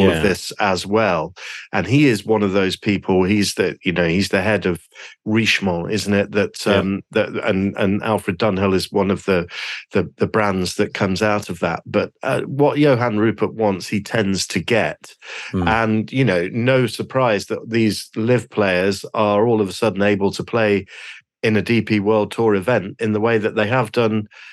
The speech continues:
Speaker 2: in, in the past few <laughs> few days in the, in the Scottish rain.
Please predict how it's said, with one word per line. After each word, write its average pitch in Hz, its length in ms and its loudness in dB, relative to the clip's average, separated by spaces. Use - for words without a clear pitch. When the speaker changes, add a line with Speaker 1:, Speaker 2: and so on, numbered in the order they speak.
Speaker 2:
in, 117 420 2
in 120 100 0
the 113 80 2
past 123 380 -2
few 123 280 0
<laughs> - 240 -6
few 131 300 0
days 123 380 2
in 120 100 0
the, 113 200 2
in 120 100 0
the 120 80 2
Scottish 127 420 0
rain. 127 480 0